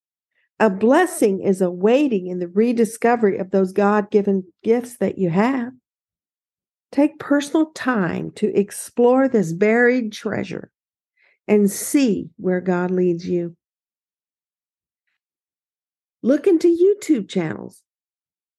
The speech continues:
You're curious about something, go check it out. It may spark a memory of something, and you may say, "I didn't even know I could do that."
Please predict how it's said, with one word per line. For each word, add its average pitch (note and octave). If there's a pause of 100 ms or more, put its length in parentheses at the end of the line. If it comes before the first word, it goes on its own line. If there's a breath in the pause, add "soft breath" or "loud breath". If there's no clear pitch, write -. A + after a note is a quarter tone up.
(200)
You're B3+
curious E4
about G3+
something, E3
go F4+
check F#4
it F4+
out. E4+ (500)
It A3+
may B3+
spark B3+
a A#3
memory A3
of D#3
something, E3+
and D3+
you F#3
may F#3
say, F3+
"I D#4+
didn't D4+
even A3
know C#4
I D#4
could F#4
do A4+
that." G3+